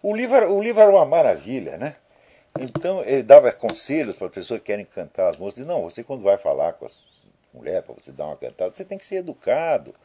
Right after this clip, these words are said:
né? Então, você, você tem, tem que chegar assim e dizer,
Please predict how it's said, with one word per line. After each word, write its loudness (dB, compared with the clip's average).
né? -10
Então, -10
você, -10
você -12
tem, -12
tem -14
que -20
chegar 4
assim -4
e -14
dizer, -10